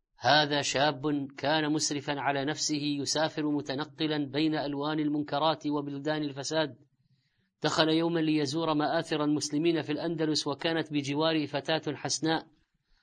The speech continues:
فقالت له: "هذا مسجد حولناه إلى كنيسة، مرشدة سياحية، وهذا وهذا". فلفت نظره قوس مكتوب عليه من ضمن الآثار المحفوظة:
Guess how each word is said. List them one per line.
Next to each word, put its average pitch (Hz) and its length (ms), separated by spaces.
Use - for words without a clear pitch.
فقالت 175 560
له: 170 460
"هذا 156 160
مسجد 160 460
حولناه 147 640
إلى 139 220
كنيسة، 127 460
مرشدة 139 380
سياحية، 131 640
وهذا 143 420
وهذا". 135 520
فلفت 254 520
نظره 180 680
قوس 214 280
مكتوب 170 680
عليه 135 540
من 139 100
ضمن 370 200
الآثار 285 680
المحفوظة: 196 880